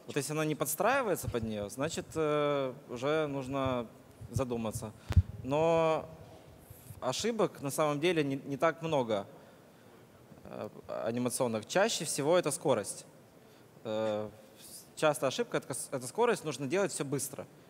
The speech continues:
Очень многие любят, э, растягивать, показывать, как все медленно подлетает, залетает, вылетает. Нужно все делать очень быстро. Если она незаметна, потому что это очень быстро нач-, начинает надоедать, э,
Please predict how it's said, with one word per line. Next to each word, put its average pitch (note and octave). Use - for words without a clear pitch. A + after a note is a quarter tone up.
Очень C#3
многие D3+
любят, B2
э, A2
растягивать, D#3+
показывать, A2+
как A2+
все -
медленно A2
подлетает, A#2
залетает, A#2
вылетает. D3+
Нужно C3
все G3
делать E3+
очень C#3+
быстро. A#2
Если -
она D3+
незаметна, D#3
потому C#3
что C3+
это C3
очень C#3+
быстро F3
нач-, C3
начинает C#3+
надоедать, A#2+
э, G#2+